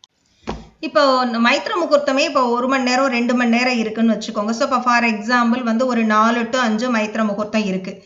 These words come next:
So, அந்த நாலு to அஞ்சுல நம்ம எந்த நேரம்னாலும் நம்ம இந்த வழிபாடை நம்ம பண்ணலாம். So, அதுல ஒரு குறிப்பிட்ட நேரம்னு பார்த்தோம்னா ரொம்ப கொஞ்சம் சக்தி வாய்ந்தது அப்படின்னா ஒரு நடுமயமான நேரம். அப்ப நாலு to அஞ்சு அப்படின்னா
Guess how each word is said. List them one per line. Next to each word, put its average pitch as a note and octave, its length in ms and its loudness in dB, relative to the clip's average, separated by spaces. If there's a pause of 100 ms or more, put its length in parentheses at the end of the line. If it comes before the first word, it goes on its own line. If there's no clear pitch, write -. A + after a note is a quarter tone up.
(220)
So, - 100 -4
அந்த C4+ 160 2
நாலு C#4+ 460 4
to - 140 -6
அஞ்சுல C4 520 2
நம்ம B3 260 0
எந்த B3+ 320 0
நேரம்னாலும் B3 720 0
நம்ம A#3+ 320 2
இந்த G#3+ 200 0
வழிபாடை A3 520 0
நம்ம A3+ 260 0
பண்ணலாம். G3 440 -4 (380)
So, - 140 0
அதுல D4+ 360 2
ஒரு - 200 4
குறிப்பிட்ட D#4 480 -2
நேரம்னு C4 400 0
பார்த்தோம்னா A#3 320 0
ரொம்ப C4 320 -4
கொஞ்சம் A#3 280 -2
சக்தி B3+ 280 -6
வாய்ந்தது C4 400 -2
அப்படின்னா A3 320 -2
ஒரு G#3+ 180 -4
நடுமயமான C#4 800 2
நேரம். A3+ 280 -4
அப்ப A#3 160 -2
நாலு A#3 360 2
to C4+ 140 -6
அஞ்சு A3 280 -2
அப்படின்னா A#3 280 -2